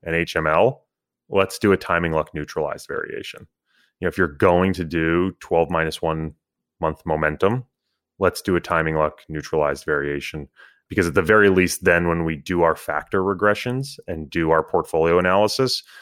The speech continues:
we're eliminating that avenue of noise, which I think is really important in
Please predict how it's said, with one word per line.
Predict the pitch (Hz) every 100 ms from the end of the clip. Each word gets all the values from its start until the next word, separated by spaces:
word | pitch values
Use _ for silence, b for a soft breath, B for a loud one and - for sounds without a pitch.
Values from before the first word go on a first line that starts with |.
| B B
we're | 87 85 85
eliminating | 95 90 95 98 90 87 82 80 78
that | 78 80
avenue | 80 78 76 73 71
of | 65
noise, | 71 69 67 -
which | 76 -
I | 76
think | 76
is | 71
really | 69 76 71
important | 71 - 78 80 78 78
in | 73 71 71